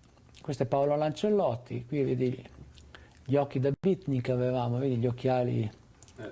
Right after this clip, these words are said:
Speaker 1: se fosse stato a colori, questi erano rosa, sul rosa, li comprai a Riccione, proprio questi, questi occhiali.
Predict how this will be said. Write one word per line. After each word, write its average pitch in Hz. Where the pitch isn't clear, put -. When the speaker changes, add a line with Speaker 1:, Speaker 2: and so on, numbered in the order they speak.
Speaker 1:
se -
fosse 139
stato 143
a -
colori, 135
questi 202
erano 143
rosa, 131
sul 135
rosa, 127
li 127
comprai 147
a -
Riccione, 113
proprio 120
questi, 123
questi -
occhiali. 113